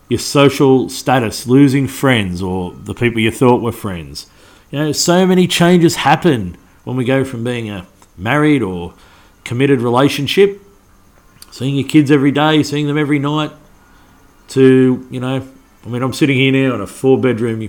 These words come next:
well, three-bedroom unit with a study. My kids are with their mothers at the moment. I have them next weekend. I've got plenty of time. I keep myself busy. You know,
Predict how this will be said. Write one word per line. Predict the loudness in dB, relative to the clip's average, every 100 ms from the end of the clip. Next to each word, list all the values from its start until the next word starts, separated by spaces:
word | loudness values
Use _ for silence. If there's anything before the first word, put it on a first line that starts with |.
| -14
well, | -12
three-bedroom | -2 0 0 -2 -2 -4 -4
unit | -4 -4 -8
with | -12
a | -12
study. | -10 -6 -4 -4 -6 -18 -14
My | -4 -4
kids | 0 -2 0
are |
with | -4 -4
their | -6
mothers | -4 -2 -4 -6
at | -12
the | -8
moment. | -4 -4 -4 -8 -16
I | -12 -10
have | -8
them | -6
next | -6 -6 0
weekend. | 0 0 -4 -6 -8 _ -16
I've | -8
got | -8 -6
plenty | -4 -2
of | -2
time. | -6 -14 -16 -20 -20 -20 -8 -2
I |
keep | 0 2 0
myself | -2 -2 -2
busy. | 2 2 2 -4 -8 _ _ _ _ _ _ -20 _ _ _ _
You | -8
know, | -6 -6